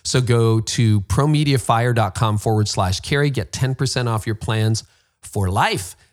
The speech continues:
as in, like, forever. So guys, thank you so much for listening. I continue to be on my book writing sabbatical, which is kind of fun. So, uh, yeah, I'll, I'll be telling you more about that, but, uh, summer is the time to write books often for me.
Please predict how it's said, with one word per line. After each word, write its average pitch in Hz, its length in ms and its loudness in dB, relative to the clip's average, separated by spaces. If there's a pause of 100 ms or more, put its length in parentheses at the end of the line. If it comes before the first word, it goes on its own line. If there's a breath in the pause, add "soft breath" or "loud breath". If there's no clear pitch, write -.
(180 soft breath)
as 107 200 -4
in, 98 200 -2
like, 90 260 -6 (180)
forever. 107 760 0 (300 soft breath)
So 135 180 0
guys, 151 320 0
thank 208 240 -2
you 208 80 0
so 202 200 0
much 196 220 0
for 185 100 -2
listening. 196 560 0
I 123 440 0
continue 135 460 0
to 127 60 -2
be 127 140 0
on 123 100 2
my 107 140 2
book 120 280 -2
writing 120 360 0
sabbatical, 120 960 -4
which 160 300 -2
is 175 340 -2
kind - 300 -10
of - 60 -8
fun. 170 420 -8
So, 123 560 -2
uh, 120 360 -2
yeah, 135 260 -2
I'll, 117 220 2
I'll 135 120 0
be 139 140 -2
telling 123 260 0
you 120 80 2
more 113 180 4
about 104 280 0
that, 110 300 -2
but, 101 360 -4
uh, 92 140 0
summer 117 320 0
is 113 200 -2
the 110 100 -2
time 110 300 0
to 113 100 -2
write 104 240 0
books 123 260 0
often 127 340 -2
for 123 180 -4
me. 147 260 0